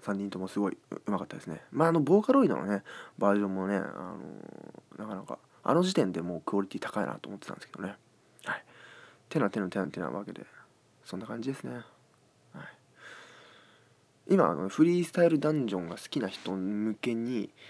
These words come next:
こう、ブログでこう、楽曲を紹介するブログ書いてるんで、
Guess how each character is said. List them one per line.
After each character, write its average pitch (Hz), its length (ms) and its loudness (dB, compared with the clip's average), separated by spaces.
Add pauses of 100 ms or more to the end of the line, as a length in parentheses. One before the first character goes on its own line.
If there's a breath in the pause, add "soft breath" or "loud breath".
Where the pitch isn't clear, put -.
(280 loud breath)
こ 101 500 2
う、 - 40 -20 (100)
ブ 107 100 0
ロ 110 120 2
グ 113 100 2
で 110 120 4
こ 101 280 2
う、 95 80 -2
楽 98 120 -2
曲 110 220 0
を 104 40 0
紹 110 140 -2
介 104 160 0
す 101 140 -6
る 101 260 2
ブ 104 120 -2
ロ 101 80 2
グ 101 160 0
書 104 80 -2
い 95 80 0
て - 100 -14
る - 80 -12
ん - 80 -18
で、 - 100 -14